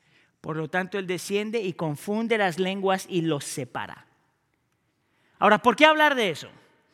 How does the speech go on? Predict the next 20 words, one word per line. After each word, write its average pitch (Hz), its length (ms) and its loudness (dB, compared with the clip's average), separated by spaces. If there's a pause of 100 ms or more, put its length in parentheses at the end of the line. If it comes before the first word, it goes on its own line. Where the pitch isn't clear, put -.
(280)
Porque 226 300 6
todos 285 340 8
los 330 160 2
eruditos, 320 560 4
sin 349 360 6
excepción, 359 600 6
dice 277 340 6
que 247 140 4
Pentecostés 240 1160 2 (520)
estaba 320 540 8
revirtiendo 311 1120 4 (160)
o 294 200 10
arreglando 277 840 6
o 294 300 4
componiendo 294 1000 4
lo 202 260 0
que 190 160 0
Babel 175 460 0
había 180 340 -2
dañado. 143 520 -6